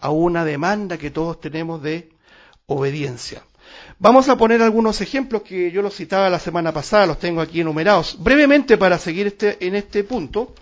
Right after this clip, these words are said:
Noé fue escogido por Dios, como ustedes se acuerdan, Génesis capítulo número seis, versículo tres al dieciocho, Dios le promete salvación a través de un arca, ¿cierto? Es decir, el juicio de Dios,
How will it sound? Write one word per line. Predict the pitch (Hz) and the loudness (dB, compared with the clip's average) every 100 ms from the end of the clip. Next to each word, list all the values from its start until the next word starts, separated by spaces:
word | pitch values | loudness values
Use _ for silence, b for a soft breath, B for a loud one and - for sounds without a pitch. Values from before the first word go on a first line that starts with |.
| B B B B | B B B B
Noé | - 175 208 262 302 294 - _ _ b b _ | 2 8 8 10 8 4 -8 _ _ b b _
fue | - 220 | 2 4
escogido | 226 220 - 175 160 170 | 4 2 -2 0 0 2
por | 202 | 2
Dios, | 214 262 262 | 4 2 2
como | 175 160 | -2 -2
ustedes | - 190 185 | 0 0 0
se | 185 | 0
acuerdan, | 190 220 240 | 2 4 2
Génesis | 247 185 180 175 | 2 -2 -2 -4
capítulo | 160 165 175 175 175 175 175 B B B B | -4 -2 -2 0 0 0 -2 B B B B
número | - 170 170 165 160 | -10 -2 0 2 0
seis, | - 190 180 | 0 0 2
versículo | 165 - 165 165 | 0 -2 -2 -2
tres | 170 170 | -2 -4
al | 170 | -4
dieciocho, | 156 156 170 202 208 | -4 -2 0 2 2
Dios | 175 196 | 0 0
le | 185 180 | -2 -4
promete | 170 160 202 226 240 262 - _ _ _ _ _ _ - _ | -4 0 0 0 -4 -6 -14 _ _ _ _ _ _ -20 _
salvación | - 160 151 139 190 196 | -2 0 2 0 0 0
a | 185 | 0
través | 165 175 170 | 0 0 0
de | 180 208 - - | 0 -2 -4 -8
un | 170 | -4
arca, | 160 - 131 | -4 -4 -12
¿cierto? | - 165 - 208 - b b - | -8 -8 -8 -14 -14 b b -6
Es | 147 | -4
decir, | 151 - 170 - _ | -4 -4 -4 -6 _
el | 151 123 | -12 -8
juicio | - 262 254 214 | -2 0 2 2
de | 202 | 4
Dios, | 247 311 - | 2 0 -2